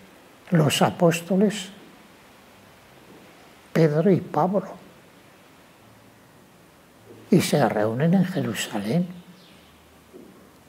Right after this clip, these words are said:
y resuelven el problema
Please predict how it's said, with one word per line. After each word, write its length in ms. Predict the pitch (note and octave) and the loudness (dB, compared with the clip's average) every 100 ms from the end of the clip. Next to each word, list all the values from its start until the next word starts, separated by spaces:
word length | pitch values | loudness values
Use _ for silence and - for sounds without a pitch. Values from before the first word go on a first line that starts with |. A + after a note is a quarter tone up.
| - | 2
y 100 | G3 | 6
resuelven 1200 | C3+ B2 B2+ - D#3+ D#3 E3 F#3 F#3 G#3 G#3+ G#3 - - - - - - - | 6 4 0 0 2 4 6 4 4 4 4 2 -4 -18 -20 -20 -20 -20 0
el 500 | E3 D3 C#3 C#3 C#3 | 2 2 2 2 0
problema 920 | - D#3 A#2 B2+ B2+ D#3 G3+ G3 A#3 | 0 0 2 2 2 4 4 2 0